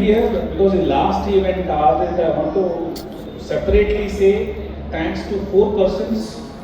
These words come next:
or five major persons, because ಒಂದು ಸಿನಿಮಾಗೆ ಎಲ್ಲ ಕಷ್ಟಪಡ್ತಾರೆ, but ಒಂದು ಸಿನಿಮಾ ಆಗೋದಕ್ಕೆ ಕಾರಣ ಒಂದಿರುತ್ತೆ. That's where I start.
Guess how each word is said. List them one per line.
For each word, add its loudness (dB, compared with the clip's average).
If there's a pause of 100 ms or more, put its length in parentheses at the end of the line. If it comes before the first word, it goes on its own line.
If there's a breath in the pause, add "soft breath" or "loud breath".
(440)
or -2 (140)
five 0 (140)
major 2 (100)
persons, -2
because -2
ಒಂದು -4
ಸಿನಿಮಾಗೆ -4
ಎಲ್ಲ -2 (160)
ಕಷ್ಟಪಡ್ತಾರೆ, -4 (540)
but -2 (580)
ಒಂದು -4
ಸಿನಿಮಾ 2 (160)
ಆಗೋದಕ್ಕೆ 2 (100)
ಕಾರಣ 2 (200)
ಒಂದಿರುತ್ತೆ. 0 (200)
That's 0 (120)
where 4
I -2
start. -4